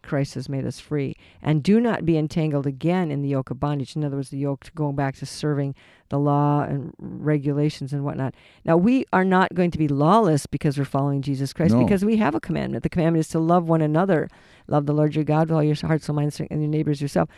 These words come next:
Speaker 1: So we're not lawless. As a matter of fact, the commi-, the law is for the lawless ones. The, and God has not given us the law. He's giving us his spirit in our hearts to cry out, "Abba, Father," to want to do and follow him. Now, we're not gonna be perfect. None of your children are perfect, and you still love them.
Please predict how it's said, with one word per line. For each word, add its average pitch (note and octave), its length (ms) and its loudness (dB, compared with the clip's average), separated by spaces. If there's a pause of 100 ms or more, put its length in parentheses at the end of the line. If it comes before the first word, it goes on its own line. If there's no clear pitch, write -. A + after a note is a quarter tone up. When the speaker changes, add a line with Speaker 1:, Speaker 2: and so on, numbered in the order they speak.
(160)
Speaker 1:
So - 120 0
we're G3+ 140 6
not C#4 220 2
lawless. E3 520 4
As D3 100 -6
a - 20 -4
matter D3+ 140 2
of D3+ 80 0
fact, C#3 160 -4
the C3 100 -2
commi-, - 320 -6
the D3 100 2
law F3+ 240 4
is F3 200 0
for D#3 160 2
the C#3+ 100 2
lawless C#3 400 0
ones. E3+ 360 -2 (340)
The, D#3+ 180 0
and D3+ 220 0
God F3+ 240 6
has E3 200 4
not E3+ 360 2 (160)
given F#3+ 280 4
us D3+ 300 2
the D3 220 0
law. E3+ 340 4
He's D#3 260 0
giving D3+ 300 2
us C#3+ 200 0
his D3+ 220 -2
spirit E3+ 520 4
in D#3 160 0
our C#3+ 180 0
hearts E3 360 0
to - 120 -8
cry D3 220 -2
out, C#3 160 0
"Abba, C#3+ 260 -2
Father," D#3+ 460 0 (340)
to E3+ 100 -2
want D#3+ 200 2
to D3+ 60 0
do E3+ 420 6 (200)
and D3+ 160 -4
follow D3 280 0
him. D3+ 200 0
Now, D3+ 120 2
we're E3 100 2
not G3 220 2
gonna A3 160 -2
be G3 100 2
perfect. G#3+ 480 0
None E3+ 240 2
of A3 100 2
your F#3 160 6
children D3+ 440 -2
are C#3+ 80 -2
perfect, D3 360 -2
and F3+ 140 0
you F3 60 2
still F3 260 -2
love C#3 240 0
them. D#3 160 0